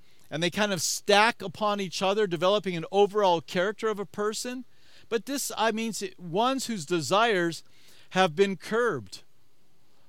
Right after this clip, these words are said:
They, they emotionally are in control of themselves. They are volitionally, the things they're choosing to do, they're, there's, they're, um,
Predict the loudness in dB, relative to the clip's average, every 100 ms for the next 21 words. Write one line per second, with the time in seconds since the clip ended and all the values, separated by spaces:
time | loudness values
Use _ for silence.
0 | -2 0 2 2 2 2 6 6 6 2
1 | -4 -4 -2 2 2 0 -4 -6 -6 -8
2 | -4 0 0 0 -4 -6 -6 -4 0 2
3 | 2 2 2 2 2 0 2 0 -2 -4
4 | -2 -4 -6 -4 -2 -2 -4 -4 -2 -4
5 | -6 -8 -6 -6 -8 -8 -8 -8 -6 -4
6 | -6 -8 -20 -20 -20 -20 -20 -6 2 2
7 | 2 0 -2 -2 -8 -4 -2 -2 -6 -16
8 | -12 -10 -10 -12